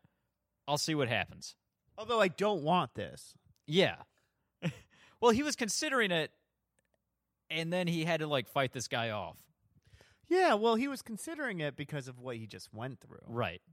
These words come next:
Speaker 1: Yeah, I think it's just, like, a momentary thing.
Speaker 2: Sure. Well, you know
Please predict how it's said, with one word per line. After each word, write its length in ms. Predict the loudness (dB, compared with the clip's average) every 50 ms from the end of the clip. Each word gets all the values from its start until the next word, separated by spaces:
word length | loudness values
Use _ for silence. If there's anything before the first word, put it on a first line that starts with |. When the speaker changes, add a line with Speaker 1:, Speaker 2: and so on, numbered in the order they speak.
| _ _ _ _ _ _ _ _ _ _ _ _ _ _ _ _ -10
Speaker 1:
Yeah, 260 | -8 -6 -6 -8 -6 -2
I 120 | -2 -2
think 180 | 0 -2 -4 -6
it's 100 | -6 -8
just, 160 | -8 -8 -6
like, 140 | -6 -4 -4
a 40 | -4
momentary 540 | -4 -4 -4 -6 -8 -8 -10 -10 -12 -12 -14
thing. 300 | -16 -16 -16 -16 -16 -18 _ _ _ -16
Speaker 2:
Sure. 460 | -12 -8 -6 -4 -2 -2 -2 -2 -6 -10 _ -4
Well, 240 | 0 0 2 2 0
you 160 | 0 -2 -2
know 440 | -2 -2 -4 -4 -6 -8 -12 -18